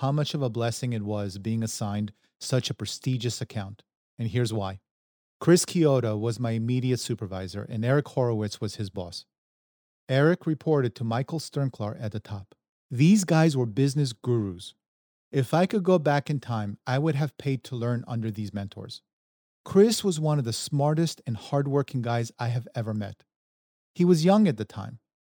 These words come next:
However, one of the best managers I have ever encountered. He expected much of his team, but he was leading them by empowering them. Eric, he was funny.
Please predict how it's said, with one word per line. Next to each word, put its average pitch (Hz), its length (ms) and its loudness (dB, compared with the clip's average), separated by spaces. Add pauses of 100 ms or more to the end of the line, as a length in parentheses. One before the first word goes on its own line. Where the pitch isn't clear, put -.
(160)
However, 131 680 2
one 127 280 2
of 127 80 0
the 110 60 -2
best 123 400 -2
managers 120 600 -2
I 117 100 -6
have 107 180 -4
ever 110 200 -8
encountered. 98 580 -10 (520)
He 170 160 6
expected 180 540 2
much 127 280 0
of 156 80 -8
his 165 140 0
team, 110 320 -6 (340)
but 127 140 -8
he 127 160 -4
was 139 200 -2
leading 139 360 0
them 135 180 -2
by 110 120 -2
empowering 104 640 -4
them. 95 220 -16 (960)
Eric, 147 360 4 (180)
he 180 80 2
was 160 120 -2
funny. 104 320 -6